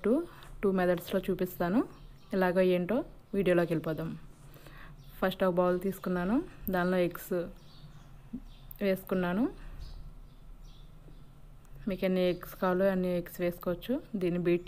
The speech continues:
చేసుకుంటున్నాను మొత్తం కలిసేలాగా. వీడియోలో చూపిస్తున్న విధంగా beat చేసుకున్నాను. దీనిలోకి ఆనియన్స్, పచ్చిమిర్చి సన్నగా కట్ చేసి పెట్టుకున్నాను, అవి యాడ్ చేసుకున్నాను. అలాగే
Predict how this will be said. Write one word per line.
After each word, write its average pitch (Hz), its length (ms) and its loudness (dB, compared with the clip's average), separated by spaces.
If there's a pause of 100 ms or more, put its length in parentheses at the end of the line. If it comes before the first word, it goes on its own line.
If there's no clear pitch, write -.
చేసుకుంటున్నాను 180 600 0 (760)
మొత్తం 175 260 0 (100)
కలిసేలాగా. 170 540 0 (1700)
వీడియోలో 180 320 4
చూపిస్తున్న 180 440 -2
విధంగా 175 300 0
beat 170 220 0
చేసుకున్నాను. 175 420 -2 (200)
దీనిలోకి 175 420 2 (260)
ఆనియన్స్, 175 400 2 (100)
పచ్చిమిర్చి 175 480 -2
సన్నగా 170 400 2
కట్ 170 200 0
చేసి 175 200 0
పెట్టుకున్నాను, 165 480 -2 (720)
అవి 165 140 4
యాడ్ 165 220 2
చేసుకున్నాను. 170 520 0 (880)
అలాగే 180 280 6